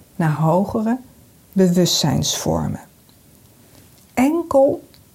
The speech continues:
zijn daden kunnen moreel onjuist zijn. En die mag je zeker afkeuren.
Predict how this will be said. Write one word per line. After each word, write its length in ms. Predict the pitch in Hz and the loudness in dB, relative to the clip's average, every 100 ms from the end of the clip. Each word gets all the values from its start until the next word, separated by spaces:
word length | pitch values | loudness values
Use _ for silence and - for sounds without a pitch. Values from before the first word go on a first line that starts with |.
| - | -4
zijn 400 | 202 190 185 175 | 2 4 4 4
daden 560 | 170 151 151 196 330 - _ _ _ | 2 2 0 0 -2 -10 _ _ _
kunnen 300 | 196 165 156 | 2 4 4
moreel 640 | 156 147 143 185 247 - | 4 4 4 4 2 0
onjuist 540 | 240 220 175 139 - - | 2 2 2 0 -2 -4
zijn. 360 | 143 - - - - _ _ _ _ | -4 -6 -8 -12 -20 _ _ _ _
En 300 | 151 143 147 | 0 0 2
die 300 | 214 285 - - - | 2 2 -4 -18 -4
mag 200 | 170 - | -4 -2
je 160 | 151 | -4
zeker 580 | 143 170 185 208 208 208 - - _ - | 0 2 2 0 0 -2 -4 -20 _ -4
afkeuren. 760 | 156 - - - - - - | -2 -4 -10 -8 -8 -10 -18